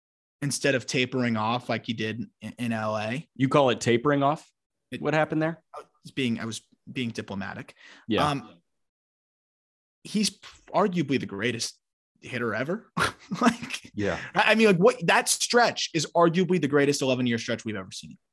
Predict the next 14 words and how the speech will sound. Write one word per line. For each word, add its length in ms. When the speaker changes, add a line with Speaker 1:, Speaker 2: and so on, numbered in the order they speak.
Speaker 2:
Easily. 560
Who 220
else 220
is 120
there? 200
Ty 300
Cobb, 480
um, 720
Ted 220
Williams. 720
Speaker 1:
In 80
the 80
modern 340
era. 380